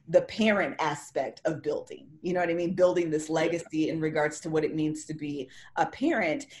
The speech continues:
Speaker 1: And one of the best ways that you can build your legacy is by popping a Blue Chew.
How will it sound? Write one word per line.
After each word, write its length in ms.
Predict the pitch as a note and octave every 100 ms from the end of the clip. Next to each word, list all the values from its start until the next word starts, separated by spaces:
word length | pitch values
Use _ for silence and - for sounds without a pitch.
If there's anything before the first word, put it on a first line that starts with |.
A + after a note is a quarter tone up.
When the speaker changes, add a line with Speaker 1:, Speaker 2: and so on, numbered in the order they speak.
| -
Speaker 1:
And 600 | E3+ D#3+ D#3 D3+ D3+ D#3
one 340 | D#3+ E3 F#3+
of 100 | G3+
the 80 | F#3
best 460 | - - F#3 A3+ -
ways 400 | E3+ D#3+ D#3 D#3
that 180 | D#3+ E3
you 100 | D#3+
can 540 | - D#3+ D#3 D3+ D#3+ D#3+
build 420 | F3 F3+ F3 -
your 280 | E3 D#3 D#3+
legacy 840 | D3+ D#3 E3 F3 - D#3 D3+ D3 -
is 580 | D#3+ D#3 D3+ D3 C#3 D3
by 120 | D#3
popping 360 | D#3 D#3+ D#3 D#3
a 40 |
Blue 200 | C#3 C#3
Chew. 340 | C3+ - -